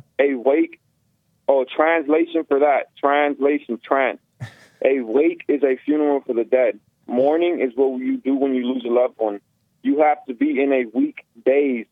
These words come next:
Speaker 1: to earn a living. Earn is ashes for the dead.
Speaker 2: <laughs>
Speaker 1: And job is Hebrew for persecution. And at the end of it all, we get the weekend,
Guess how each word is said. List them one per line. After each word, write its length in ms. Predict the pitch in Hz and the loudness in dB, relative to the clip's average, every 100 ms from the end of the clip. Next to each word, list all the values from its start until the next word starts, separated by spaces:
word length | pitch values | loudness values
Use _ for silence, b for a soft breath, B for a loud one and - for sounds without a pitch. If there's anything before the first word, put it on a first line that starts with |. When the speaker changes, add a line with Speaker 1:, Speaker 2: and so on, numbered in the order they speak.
| _ - | _ -2
Speaker 1:
to 200 | 131 - | -2 0
earn 260 | 135 151 139 | 0 2 0
a 160 | 131 | 0
living. 400 | 120 139 113 104 - | 2 0 0 -4 -6
Earn 360 | 139 165 190 190 _ _ _ - | -2 0 -2 -4 _ _ _ -2
is 180 | 131 117 - | 0 -2 -2
ashes 440 | 135 151 - 151 - | 2 2 0 -6 -2
for 100 | 131 | -2
the 100 | 120 | -2
dead. 300 | - 127 117 _ | -2 -2 -2 _
Speaker 2:
<laughs> 1400 | _ _ _ _ _ _ _ _ _ _ - - 139 127 | _ _ _ _ _ _ _ _ _ _ -20 -8 -2 0
Speaker 1:
And 180 | 127 | 0
job 380 | 127 143 156 160 | 2 4 2 2
is 80 | 139 - | -2 -2
Hebrew 300 | 156 269 302 | -4 -2 -2
for 140 | 139 | -2
persecution. 840 | - 139 135 135 - 151 - 113 - | 0 -2 -2 -4 -2 -4 -4 -6 -2
And 140 | 120 | 0
at 140 | 131 135 | 0 0
the 80 | |
end 160 | 143 151 | 0 2
of 100 | 139 | 2
it 80 | 139 | 2
all, 220 | 143 147 | 4 2
we 100 | 131 | 0
get 200 | 123 139 | -2 0
the 80 | 131 | 0
weekend, 760 | 117 127 151 - - 127 104 | 0 -2 -4 -6 -2 -2 -2